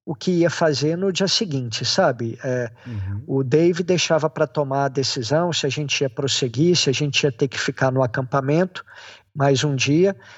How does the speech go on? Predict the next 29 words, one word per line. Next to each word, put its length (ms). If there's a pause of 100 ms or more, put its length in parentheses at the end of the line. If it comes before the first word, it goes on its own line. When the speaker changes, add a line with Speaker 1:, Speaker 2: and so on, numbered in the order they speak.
(180)
Speaker 1:
Só 220
na 140
hora 240
do 120
café 360
da 100
manhã 420
ele 160
ficava 380
olhando 440
lá, 420 (800)
é, 440
claro, 280
recebia 680
o, 240 (380)
o 60
forecast, 1080 (460)
às 180
vezes 360
ligava 500
pra 240
algum 360
guia 260
que 140
estava 460
mais 280
acima 420
da 140
montanha, 600